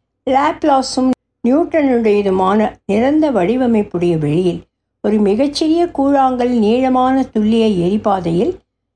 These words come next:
முடிவின்றி பயணிக்கும் இயந்திர உலகிலிருந்து வெகு தூரம் சென்று விட்டோம்.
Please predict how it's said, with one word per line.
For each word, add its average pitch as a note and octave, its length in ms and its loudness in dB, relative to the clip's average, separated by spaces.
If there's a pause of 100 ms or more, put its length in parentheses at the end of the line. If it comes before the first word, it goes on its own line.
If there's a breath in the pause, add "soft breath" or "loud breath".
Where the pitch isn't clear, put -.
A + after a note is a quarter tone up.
(400)
முடிவின்றி E4+ 540 0
பயணிக்கும் C4+ 600 0
இயந்திர C#4+ 540 0 (240)
உலகிலிருந்து B3 960 0
வெகு G3+ 300 0
தூரம் E4+ 340 0
சென்று G#3+ 400 -2
விட்டோம். E3 460 -2